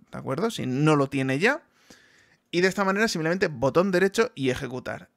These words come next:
Y aquí tendremos el emulador perfectamente funcional. ¿De acuerdo? Aquí veis la ventana, se puede colocar, se puede maximizar, se puede poner en ventana, no hay ningún tipo de problema. Vale, opciones que tiene el emulador. Por ejemplo,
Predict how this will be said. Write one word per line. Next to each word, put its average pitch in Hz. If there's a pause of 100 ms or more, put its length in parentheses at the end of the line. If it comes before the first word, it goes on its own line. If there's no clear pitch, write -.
(100)
Y 147
aquí 151
tendremos 165 (460)
el 143
emulador 139
perfectamente 147
funcional. 135 (800)
¿De -
acuerdo? 143
Aquí 139
veis 127
la 120
ventana, 226
se 151
puede 120
colocar, 196
se 160
puede 123
maximizar, 190
se 156
puede 113
poner 101
en 95
ventana, 202
no 127
hay 113
ningún 107
tipo -
de 104
problema. 127
Vale, -
opciones 254
que 196
tiene 196
el 170
emulador. 120
Por 156
ejemplo, 151